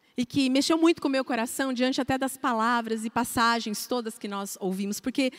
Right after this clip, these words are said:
Jesus não veio restaurar uma religião, mas ele veio restaurar um relacionamento. Amém?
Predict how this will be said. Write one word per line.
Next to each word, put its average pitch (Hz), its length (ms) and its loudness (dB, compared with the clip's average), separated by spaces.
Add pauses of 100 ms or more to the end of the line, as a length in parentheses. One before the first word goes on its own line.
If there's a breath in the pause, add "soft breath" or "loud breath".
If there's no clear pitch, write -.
(160 loud breath)
Jesus 247 360 2
não 277 160 -2
veio 262 200 2
restaurar 226 560 2
uma 220 140 -2
religião, 214 500 -4
mas 208 160 -2
ele 220 140 4
veio 208 160 4
restaurar 208 320 0
um 190 60 2
relacionamento. 185 760 -4
Amém? 185 420 -8